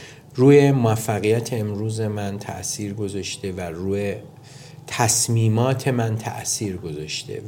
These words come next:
ولی تمام انسان‌های اطراف من، از جمله خانواده‌ام،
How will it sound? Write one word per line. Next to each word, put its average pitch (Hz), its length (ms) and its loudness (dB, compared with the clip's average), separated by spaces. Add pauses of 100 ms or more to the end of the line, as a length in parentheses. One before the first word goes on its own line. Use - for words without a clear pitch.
ولی 139 440 2 (760)
تمام 147 560 4
انسان‌های 107 800 -2
اطراف 85 580 -10
من، 85 360 -12 (240)
از 90 160 -10
جمله 85 300 -10
خانواده‌ام، 92 1040 -8